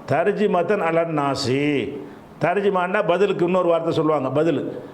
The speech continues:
அந்த நாசுன்னு சொன்னோம்ல, "ஒத்தபவு மா தத்லு ஷயாத்தீனு அலா முல்கி சுலைமான வலாக்கின்ன ஷயாத்தீன கஃபரு யுஅல்லிமுன நாஸ." அது சிஹ்ர-, சிஹ்ரை கற்றுக் கொடுத்தான்னு வருதுல்ல, அந்த, அதுக்கு வந்து பதிலுன்ட்டு இவர் கொண்டு வர்றார்.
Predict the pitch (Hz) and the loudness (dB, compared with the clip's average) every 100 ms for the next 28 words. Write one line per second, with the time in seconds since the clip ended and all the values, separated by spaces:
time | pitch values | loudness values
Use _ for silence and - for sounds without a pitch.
0 | - 151 143 143 175 208 202 220 196 160 | -6 -2 0 0 0 0 0 0 0 0
1 | 180 175 175 170 139 - - - - - | 0 0 2 2 0 -6 -12 -12 -16 -18
2 | - 147 143 170 156 160 185 170 165 160 | -6 -2 0 2 4 4 4 2 0 0
3 | 151 160 160 151 156 151 147 160 165 156 | 0 2 2 2 4 2 2 0 2 2
4 | 151 151 147 147 143 147 143 143 151 208 | 2 0 0 0 2 2 2 2 2 0
5 | - - - - 151 175 185 175 156 - | -2 -8 -6 0 2 2 0 0 0 2
6 | 156 156 156 147 147 147 156 180 165 151 | 2 2 0 0 0 0 2 4 4 2
7 | 160 165 160 160 151 147 147 147 - - | 0 0 2 0 0 0 0 0 0 2
8 | 185 156 - - - - - - - - | 2 2 -2 -6 -8 -10 -14 -16 -16 -6
9 | 151 156 - 165 156 151 175 170 170 156 | -2 0 2 2 2 2 2 2 2 2
10 | 160 151 156 151 147 151 147 123 - - | 0 2 2 2 2 2 2 -2 -6 -10
11 | - 135 156 196 202 190 175 170 165 165 | -4 -2 0 0 2 4 4 4 4 4
12 | 160 156 147 151 175 170 151 160 202 185 | 2 2 2 2 0 2 0 2 2 4
13 | 170 156 160 156 156 180 208 190 156 175 | 4 4 4 2 2 4 4 4 2 2
14 | 175 151 | 2 2